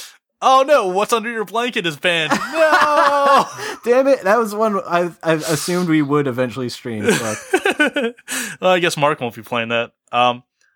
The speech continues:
Speaker 1: Artificial Academy one and two. I don't know what that's about.
Speaker 2: Ooh.
Speaker 1: Um, Battle Rape.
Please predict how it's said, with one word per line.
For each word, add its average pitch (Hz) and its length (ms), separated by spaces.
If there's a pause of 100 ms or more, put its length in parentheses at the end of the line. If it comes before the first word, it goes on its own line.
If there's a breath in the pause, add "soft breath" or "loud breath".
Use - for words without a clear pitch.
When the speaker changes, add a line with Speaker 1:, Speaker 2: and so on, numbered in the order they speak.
(160)
Speaker 1:
Artificial 170 560
Academy 135 460
one 127 200
and 120 120
two. 104 280 (240)
I 117 80
don't 110 120
know 110 80
what 110 80
that's 110 200
about. 104 320 (260)
Speaker 2:
Ooh. 110 180
Speaker 1:
Um, 120 400 (480)
Battle 147 380
Rape. 107 300